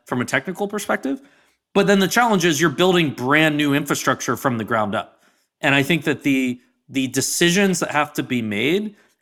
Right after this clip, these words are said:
and some of the challenges and coordination of building a permission blockchain, that does not happen quickly and easily. And so I think we have to find, you know, middle grounds in between and ways that you can leverage public blockchain infrastructure,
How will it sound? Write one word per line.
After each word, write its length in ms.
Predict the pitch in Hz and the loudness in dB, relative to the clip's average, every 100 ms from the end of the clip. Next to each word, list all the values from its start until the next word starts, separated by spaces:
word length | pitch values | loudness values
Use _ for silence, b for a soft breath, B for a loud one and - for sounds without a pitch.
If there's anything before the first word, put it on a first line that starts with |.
| - | -4
and 160 | 135 | -4
some 180 | - 151 | 0 0
of 60 | 147 | 0
the 100 | 135 | -2
challenges 640 | - 123 127 139 147 135 | 0 0 2 0 0 -2
and 120 | 123 | -4
coordination 840 | - 131 120 104 127 - 190 196 - | -4 -2 -2 -4 -4 -4 -6 -6 -4
of 240 | 127 101 | -4 -4
building 380 | 120 127 139 135 | -2 0 2 0
a 100 | 123 | -2
permission 480 | 120 110 117 131 104 | -4 -8 -6 -6 -6
blockchain, 540 | 101 123 - 190 226 b b b b | -6 -6 -6 -6 -6 b b b b
that 180 | 185 202 | 2 2
does 160 | 202 139 | 2 0
not 220 | 147 - | 0 0
happen 480 | 135 139 131 117 107 | 0 0 -2 -4 -8
quickly 360 | - 139 - 113 | -4 -4 -2 -6
and 80 | 107 | -4
easily. 300 | 127 - - _ b b b - | -6 -6 -14 _ b b b -4
And 140 | 139 | 0
so 80 | 156 | 2
I 80 | 151 | 4
think 180 | 220 | 2
we 140 | 190 151 | 2 2
have 240 | 156 156 | 2 2
to 100 | 147 | -2
find, 600 | - 135 131 131 123 123 - | -2 0 2 2 -2 -4 -6
you 140 | 131 | -4
know, 120 | 113 107 _ _ | -4 -6 _ _
middle 340 | 131 139 165 | -2 2 2
grounds 460 | 151 131 123 120 110 | 2 0 2 0 -2
in 100 | 120 | -6
between 640 | 120 - 113 139 240 262 b b b - | -8 -8 -6 -4 -4 -6 b b b 0
and 180 | 139 | 2
ways 240 | 135 147 143 | 4 4 2
that 100 | 135 | -4
you 100 | 135 | -4
can 200 | 131 113 | -2 2
leverage 460 | 139 151 151 117 | 2 4 2 2
public 300 | - 123 127 | -2 0 0
blockchain 380 | - 117 - 113 | 0 -4 -2 -4
infrastructure, 760 | 160 190 - 123 - 120 113 | -2 -2 -2 -2 -2 -4 -4